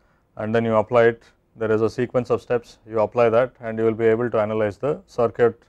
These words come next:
or system or whatever that is you are analyzing. Now, to be able to design, you have to know a little more than that. You, of course, you have to know analysis, that is a prerequisite.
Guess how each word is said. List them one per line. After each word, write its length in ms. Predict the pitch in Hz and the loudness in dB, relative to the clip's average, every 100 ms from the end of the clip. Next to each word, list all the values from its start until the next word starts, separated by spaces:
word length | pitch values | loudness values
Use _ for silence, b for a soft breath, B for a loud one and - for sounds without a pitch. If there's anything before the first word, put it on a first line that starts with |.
| _ | _
or 220 | 110 107 95 | -6 -4 -4
system 500 | 120 - 123 117 107 | -6 -4 -4 -2 -2
or 140 | 104 | 0
whatever 460 | 107 110 113 104 - _ 113 | 0 2 0 0 -4 _ -10
that 180 | 104 | -4
is 120 | 110 107 | -4 -2
you 100 | 104 | 0
are 80 | |
analyzing. 460 | 107 104 98 92 92 _ _ _ _ _ _ _ _ _ _ _ _ _ _ | 0 -4 -8 -10 -16 _ _ _ _ _ _ _ _ _ _ _ _ _ _
Now, 120 | - 127 | 0 2
to 120 | 139 | 6
be 100 | 139 | 8
able 240 | 165 196 | 8 8
to 80 | 180 | 6
design, 380 | 147 151 156 139 | 4 6 4 4
you 100 | 131 | 2
have 220 | 135 127 | 2 2
to 480 | 139 131 123 113 - | 2 4 2 0 -2
know 320 | 127 135 127 120 | 4 6 8 6
a 40 | |
little 220 | 120 123 | 4 2
more 200 | 120 131 | 6 6
than 180 | 127 110 | 6 6
that. 240 | 117 135 | 4 2
You, 100 | 120 | 2
of 120 | 123 - | 2 4
course, 220 | 165 151 | 4 4
you 80 | 135 | 4
have 160 | 139 | 4
to 100 | 135 | 2
know 180 | 127 127 | 4 4
analysis, 600 | 117 117 107 151 151 - _ 117 | 4 0 0 -2 -4 -10 _ -6
that 140 | 113 | -4
is 60 | 120 | -2
a 80 | |
prerequisite. 680 | 117 135 135 120 107 147 - | 0 2 0 0 0 0 -2